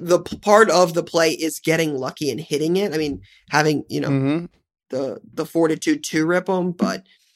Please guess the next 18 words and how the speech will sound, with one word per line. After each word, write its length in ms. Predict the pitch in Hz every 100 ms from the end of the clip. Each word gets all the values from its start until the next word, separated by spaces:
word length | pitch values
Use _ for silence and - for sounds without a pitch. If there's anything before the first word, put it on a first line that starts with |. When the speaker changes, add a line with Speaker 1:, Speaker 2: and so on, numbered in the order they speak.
| _ -
Speaker 1:
I 60 | -
just, 240 | 160 - _ _ _ - - -
I 80 | 170
mean, 120 | 180
I 40 |
guess 160 | 208 269
the 120 | 359
Marvel 280 | 269 220 233
play 180 | 214 208
did 120 | 208
the 60 |
same 200 | 208 202
thing, 280 | 202 226 180
so 100 | 139
Speaker 2:
Yeah. 80 | 135
Speaker 1:
I 40 |
can't, 120 | 131
I 40 | -